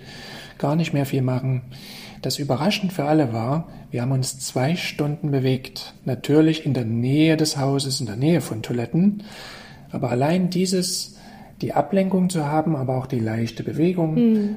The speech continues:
Speaker 1: auch die Lust, einfach was anderes zu machen, als irgendwo rumzuliegen,
Speaker 2: Mhm.
Speaker 1: hat die meisten überrascht. Und im Feedback war, ja,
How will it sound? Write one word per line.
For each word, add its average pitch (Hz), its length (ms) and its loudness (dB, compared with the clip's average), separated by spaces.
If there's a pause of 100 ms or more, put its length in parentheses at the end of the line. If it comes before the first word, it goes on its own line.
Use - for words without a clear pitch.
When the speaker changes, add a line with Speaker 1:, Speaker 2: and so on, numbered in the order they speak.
Speaker 1:
auch 143 160 0
die 147 120 0
Lust, 175 500 0
einfach 156 460 0 (160)
was - 200 -4
anderes 156 400 -2
zu 147 100 -6
machen, 135 320 -2
als 117 180 -4
irgendwo 131 600 2 (340)
rumzuliegen, 175 680 2
Speaker 2:
Mhm. 226 460 4
Speaker 1:
hat 156 140 -4
die 139 60 2
meisten 135 460 0
überrascht. 139 500 0
Und 156 80 0
im 135 100 -2
Feedback 147 460 0
war, 147 380 0 (600)
ja, 143 420 0